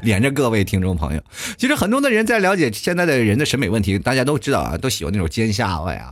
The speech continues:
或者穿着腰比较瘦啊、苗条啊，就是中国的那个喜欢瘦的人，那个审美观念是令人发指的。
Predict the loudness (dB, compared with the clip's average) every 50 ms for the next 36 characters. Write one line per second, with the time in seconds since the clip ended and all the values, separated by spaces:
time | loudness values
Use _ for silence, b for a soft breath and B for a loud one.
0 | -14 -8 -4 -2 -2 -2 -2 -2 0 0 2 2 2 2 2 2 0 0 0 0
1 | 0 0 0 0 0 0 0 0 0 0 0 0 2 2 2 2 2 2 2 0
2 | 0 -2 -4 B B B B B _ -2 -2 0 2 2 2 2 4 2 2 2
3 | 2 0 0 2 2 2 2 0 0 -2 -2 0 2 0 0 2 2 2 2 2
4 | 2 2 2 2 2 2 2 2 0 0 -2 -4 -6 -10 -12 -6 -2 0 0 0
5 | 2 0 0 0 0 0 0 0 0 0 0 0 0 0 -2 -4 -6 -6 -8 -8
6 | -8 -10 -16 -20